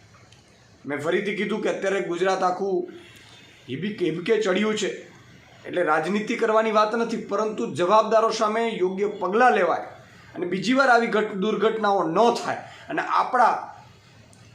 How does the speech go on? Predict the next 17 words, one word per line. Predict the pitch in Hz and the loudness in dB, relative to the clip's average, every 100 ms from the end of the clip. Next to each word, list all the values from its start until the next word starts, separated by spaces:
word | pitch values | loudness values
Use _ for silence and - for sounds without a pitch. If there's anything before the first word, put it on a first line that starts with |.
| - - - 123 | -20 -20 -18 -8
ગુજરાતી | 151 156 226 233 220 | -4 2 4 4 2
બાળકો, | 185 180 180 190 180 - - - - - | 2 2 2 0 -2 -4 -10 -20 -20 -10
ગુજરાતી | 135 160 196 196 | -4 0 0 0
માતા | 170 170 214 214 | 0 2 4 2
પિતા | 185 175 - - - - - - - - - - - 113 | 2 -4 -8 -12 -20 -20 -20 -20 -20 -20 -20 -20 -20 -10
જ્યાં | 143 180 185 | 0 2 2
પણ | 190 | 0
હરવા | 165 175 190 | 0 2 2
ફરવા | 180 185 180 | 2 2 2
જતા | 156 156 185 | 0 0 2
હોય, | 175 165 139 - - - - - - - | 4 2 0 -6 -16 -20 -20 -20 -14 -6
તો | |
એને | 180 | -4
એક | 175 147 139 | -2 -6 -2
ડર | 220 269 262 | 2 4 4
ન | 226 | 2
બેસે, | 175 143 - | 2 0 -4